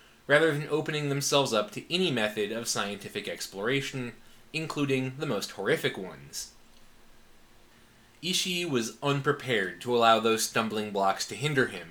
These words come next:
and in this, his thinking lines up pretty well with some pretty horrible company, most notably the infamous Angel of Death, Doctor Joseph Mengele.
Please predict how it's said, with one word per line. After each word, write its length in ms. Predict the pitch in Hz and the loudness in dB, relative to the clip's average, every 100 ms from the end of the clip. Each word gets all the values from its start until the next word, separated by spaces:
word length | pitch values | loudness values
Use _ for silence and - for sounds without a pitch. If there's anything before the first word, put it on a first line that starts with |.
| - | -12
and 200 | 104 98 | -8 -8
in 180 | 92 | -2
this, 420 | 151 208 170 - - - - - | 4 6 4 -2 -6 -20 -20 -10
his 200 | 190 185 | -4 0
thinking 360 | 208 202 202 | 0 0 0
lines 280 | 151 139 131 | 2 2 4
up 180 | 135 135 | 2 0
pretty 220 | 175 185 | -2 0
well 300 | 147 107 104 | 2 2 2
with 160 | 98 104 | 2 0
some 240 | - 151 | -2 -4
pretty 240 | - 127 120 | -4 -4 -2
horrible 400 | 110 92 85 92 | 0 -2 -4 -6
company, 500 | 147 156 113 82 - - - - - | -2 -2 -2 -10 -16 -20 -20 -20 -14
most 320 | 110 104 - | -4 -4 -4
notably 500 | 120 190 190 127 123 | 2 6 6 4 2
the 200 | 123 139 | 2 -2
infamous 460 | 117 113 117 117 - | -4 -4 -4 -4 -4
Angel 360 | 120 110 107 95 | -4 -4 -4 -6
of 120 | 92 | -2
Death, 380 | 151 151 143 117 | 2 2 2 -2
Doctor 440 | 110 104 - 120 | -2 -2 -2 -6
Joseph 400 | 110 95 90 - | -4 -8 -8 -12
Mengele. 580 | 107 117 147 120 90 71 | -6 -2 0 0 -2 -6